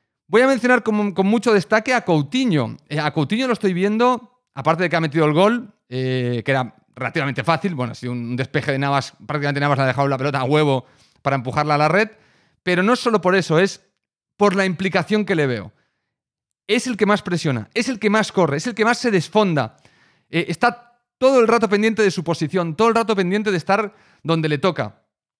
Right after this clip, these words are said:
haciendo un desgaste y un derroche físico brutal. No me extraña que lo cambien, que sea uno de los cambios, porque verdaderamente a Coutinho lo veo implicadísimo. Es bri-, ¿está haciendo cosas brillantes? No,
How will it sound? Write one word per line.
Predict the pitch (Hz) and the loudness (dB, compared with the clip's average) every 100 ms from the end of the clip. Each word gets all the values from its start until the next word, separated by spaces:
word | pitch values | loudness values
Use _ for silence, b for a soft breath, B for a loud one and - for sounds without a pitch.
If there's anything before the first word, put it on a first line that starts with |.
| _ _ _ _ _ | _ _ _ _ _
haciendo | 156 220 226 | -4 0 0
un | 226 | 2
desgaste | 208 208 - 190 | 2 2 0 -2
y | |
un | 185 | 0
derroche | 170 170 156 | 0 0 -2
físico | 208 202 214 254 247 b b b - | -4 -6 -2 0 -2 b b b -10
brutal. | 147 180 170 220 | 0 2 4 2
No | 156 | 0
me | 180 | -4
extraña | - 190 196 | -4 -2 -2
que | 180 | 0
lo | 147 | 0
cambien, | 180 175 135 110 | 0 0 -4 -4
que | |
sea | 139 165 | -2 0
uno | 160 | 0
de | 156 | 0
los | - | 0
cambios, | 202 196 135 | 0 0 -2
porque | 143 117 | -4 -4
verdaderamente | 123 131 151 165 170 208 208 b b - | -2 0 0 0 0 -2 -2 b b -4
a | 143 | -2
Coutinho | 147 131 190 202 | 0 -2 0 2
lo | 165 | 2
veo | 185 220 - b b b - | 2 0 -4 b b b -6
implicadísimo. | 170 156 165 160 175 147 135 - - | -4 -2 0 0 0 -4 -8 -6 -2
Es | 247 208 | -2 -2
bri-, | 233 | -4
¿está | 170 240 | 0 0
haciendo | 247 254 | 0 -2
cosas | 240 233 - - | 0 -2 -4 -8
brillantes? | 170 196 196 247 247 190 - | -2 0 2 0 0 -4 -6
No, | 180 226 240 | 0 2 2